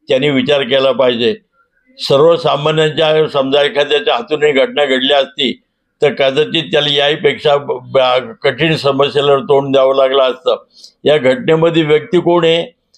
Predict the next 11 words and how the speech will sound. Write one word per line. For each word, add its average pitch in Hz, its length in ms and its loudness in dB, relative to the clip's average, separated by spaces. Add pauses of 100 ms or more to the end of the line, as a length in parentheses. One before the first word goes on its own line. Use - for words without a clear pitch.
(120)
हा 143 140 0
विषय 156 400 0
खऱ्या 147 300 0
अर्थाने 151 320 -2
आम्हा 156 260 0
सर्वसामान्यांना 147 920 0
पडलेला 147 440 2
प्रश्न 151 380 0
आहे. 127 380 -4 (600)
जर 160 200 2
एखाद्या 160 720 0